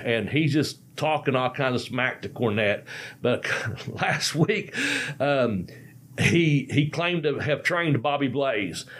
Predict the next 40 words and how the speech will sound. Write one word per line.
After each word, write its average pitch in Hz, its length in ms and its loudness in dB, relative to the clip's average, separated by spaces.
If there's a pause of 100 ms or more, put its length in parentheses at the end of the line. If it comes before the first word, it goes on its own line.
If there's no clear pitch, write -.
(100)
And, 139 240 0
and, - 340 2 (220)
and 131 180 0
Cornette 151 480 2
said, 107 160 2
"Bobby 196 260 2
Blaze, 185 300 2
he's 277 180 4
family." 170 480 0 (200)
Well, 151 120 0
that 180 160 0
made 175 160 4
me 139 80 8
pop 131 380 0
right 123 220 2
there. 143 200 0
But 120 240 0
apparently, 143 640 0 (280)
he 147 120 4
went 160 260 0
down 147 220 2
through 143 180 4
a - 20 4
list 147 320 2
of, 120 80 2
like, 113 240 2
four 156 220 2
people 143 340 2
from 117 140 2
Kentucky 131 420 2
that 110 60 4
had 107 120 2
been 117 140 6
wrestlers 117 540 0 (340)
and, 110 300 2
uh, 92 200 0
claimed 156 280 0
to 123 140 2 (920)
train 156 400 0
them. 107 440 0